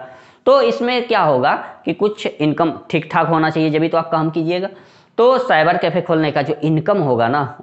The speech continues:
वो मैं आपको अगली वीडियो में बताऊंगा। और इनकम कैसे होगा, मैं एक आपको अनुमानित इनकम बताऊंगा, हो सकता है आपका उससे भी क्रॉस कर जाए या हो सकता है उससे भी डाउन हो जाए,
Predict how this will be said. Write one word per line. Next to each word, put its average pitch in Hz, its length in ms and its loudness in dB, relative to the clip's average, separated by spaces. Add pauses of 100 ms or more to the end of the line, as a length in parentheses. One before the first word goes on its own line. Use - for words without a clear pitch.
वो 160 120 2
मैं 156 200 0
आपको 117 300 -2
अगली 196 380 -2
वीडियो 143 320 0
में 120 140 -2
बताऊंगा। 117 500 -2 (400)
और 165 140 2
इनकम 196 480 0
कैसे 180 340 -2
होगा, 175 340 2
मैं 180 200 0
एक 220 420 -2
आपको 185 340 0
अनुमानित 196 680 0
इनकम 160 360 0
बताऊंगा, 113 520 -2
हो 160 180 -2
सकता 180 300 -6
है 180 120 -2
आपका 170 300 -2
उससे 160 480 -2
भी 175 120 2
क्रॉस 160 340 -2
कर 147 180 -2
जाए 165 140 0
या 147 100 2
हो 117 160 0
सकता 120 220 -4
है 123 60 2
उससे 123 220 -2
भी 139 100 0
डाउन 113 260 0
हो 98 140 -6
जाए, 98 180 -4